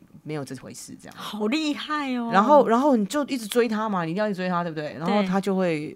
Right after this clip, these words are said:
Speaker 1: 晚来啊，迟到，要不就是不来。然后曾经有一次中午，到中午都没有出现，你知道吗？然后我们就一直打电话给他也没接啊，然后电话就完全关机这样。然后结果到下午，我竟然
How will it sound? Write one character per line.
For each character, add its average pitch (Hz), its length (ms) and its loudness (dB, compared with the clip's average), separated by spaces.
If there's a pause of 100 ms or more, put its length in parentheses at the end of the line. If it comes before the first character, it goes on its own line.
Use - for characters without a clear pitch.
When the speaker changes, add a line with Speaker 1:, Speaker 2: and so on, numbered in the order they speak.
Speaker 1:
晚 131 240 -8
来 151 260 -8
啊， 156 180 -10
迟 - 280 -14
到， 160 260 -2
要 175 140 4
不 165 180 -10
就 156 220 -10
是 131 100 -16
不 - 200 -16
来。 - 300 -18 (540)
然 262 100 0
后 302 60 6
曾 233 180 2
经 277 80 0
有 208 160 4
一 165 60 -2
次 214 320 -8
中 214 240 -2
午， 165 120 -4 (140)
到 214 160 -6
中 196 160 -4
午 165 80 -2
都 151 80 -6
没 165 80 -4
有 131 80 -6
出 - 180 -14
现， - 240 -12
你 - 60 -20
知 - 60 -20
道 73 120 -12
吗？ 80 220 -18
然 151 100 -8
后 175 80 -2
我 175 60 0
们 147 160 -6
就 165 160 -4
一 160 60 -4
直 151 60 -10
打 123 100 -6
电 139 100 -6
话 143 60 -8
给 139 40 -10
他 135 120 -4
也 139 80 -4
没 123 100 -12
接 123 300 -12
啊， 127 100 -10
然 135 100 -12
后 151 140 -10
电 151 160 -10
话 147 100 -4
就 143 120 -8
完 127 120 -6
全 135 220 -12
关 127 240 -12
机 123 180 -14
这 123 100 -12
样。 110 100 -12 (480)
然 220 100 0
后 302 100 6
结 269 120 0
果 247 80 6
到 240 120 4
下 226 320 0
午， 147 100 0
我 139 60 -2
竟 214 220 -4
然 165 340 -4